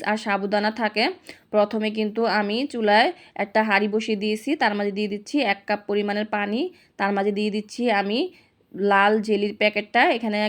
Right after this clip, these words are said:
কিন্তু আপনাকে আলাদা করে আর কোনো চিনি ব্যবহার করতে হবে না, এই প্যাকেটের ভিতরে কিন্তু চিনি থাকে। এখন আমি জেলির প্যাকেটটা দিয়ে খুব ভালো করে নেড়ে চেড়ে পাঁচ মিনিটের মতো রান্না করে নেব।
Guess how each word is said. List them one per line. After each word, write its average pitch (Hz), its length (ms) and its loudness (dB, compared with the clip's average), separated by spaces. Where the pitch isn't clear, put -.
কিন্তু 214 260 -4
আপনাকে 226 320 -2
আলাদা 196 280 -2
করে 208 220 -2
আর 202 100 -2
কোনো 214 220 -4
চিনি 208 240 -4
ব্যবহার 208 260 2
করতে 214 280 -8
হবে 208 160 -2
না, 226 100 0
এই 190 140 -2
প্যাকেটের 202 420 -4
ভিতরে 208 280 -6
কিন্তু 214 300 -6
চিনি 202 280 -4
থাকে। 208 340 -4
এখন 214 320 0
আমি 214 220 0
জেলির 214 480 0
প্যাকেটটা 214 440 0
দিয়ে 208 320 0
খুব 220 200 -4
ভালো 202 260 -2
করে 208 240 -2
নেড়ে 208 300 0
চেড়ে 214 220 -2
পাঁচ 220 280 -4
মিনিটের 208 280 -6
মতো 208 200 -4
রান্না 202 280 -2
করে 208 260 -4
নেব। 208 200 -4